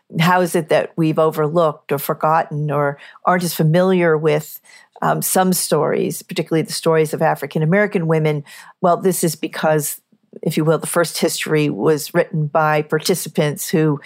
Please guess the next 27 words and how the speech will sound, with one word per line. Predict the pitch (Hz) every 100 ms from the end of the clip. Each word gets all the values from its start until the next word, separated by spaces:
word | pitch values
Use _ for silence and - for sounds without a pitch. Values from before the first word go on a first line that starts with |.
| - - -
privileged | 202 165 156 151 -
their | 156 147 -
own | 147 143 143 139
roles | 151 147 143 139 135
and | 143 143
their | 147 147
own | 147 143
importance. | 143 143 - 127 - - - - - _ _ - - - - _ -
African | 247 254 247 233
American | 208 220 226 233
women | 196 185 180 175 165 175 _
are | 180 165 170 165 165 _ _
organized | 190 202 214 175 165 156 156 - - _
all | 208 226
throughout | 214 180 175 180 160 - _ -
the | 165 170
movement | 170 160 156
for | -
women's | 156 160 151 147
rights | 185 185 180 -
and | 160
women's | 160 151 147
suffrage, | - 170 - 165 156 147 -
going | 165 156 151
back | 170 170 -
to | - 160
the | 160 156 151